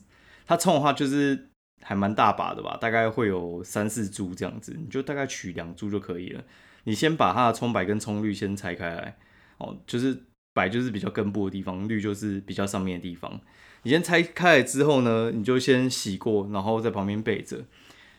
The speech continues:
那你拿到牛肉的时候，你就去选那种牛肉片。牛肉片的话，你就选个梅花牛肉好了，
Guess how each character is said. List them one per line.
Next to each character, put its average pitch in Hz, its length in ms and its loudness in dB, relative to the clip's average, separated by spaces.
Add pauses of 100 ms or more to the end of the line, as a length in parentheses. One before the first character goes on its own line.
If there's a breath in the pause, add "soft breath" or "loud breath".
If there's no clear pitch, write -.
(160 loud breath)
那 165 140 6
你 123 140 6
拿 101 160 4
到 139 320 4
牛 107 200 0
肉 131 140 4
的 110 60 4
时 131 80 0
候， 117 60 2
你 101 60 -2
就 127 80 2
去 135 220 0
选 101 220 0
那 117 80 0
种 110 100 0
牛 95 120 0
肉 101 140 2
片。 98 220 -4
牛 107 140 0
肉 143 80 0
片 156 100 2
的 131 60 2
话， 135 100 0
你 98 80 -2
就 117 80 -2
选 95 280 -4
个 90 180 -6
梅 92 160 -4
花 104 140 -2
牛 92 140 -4
肉 90 160 -4
好 - 200 -8
了， - 160 -16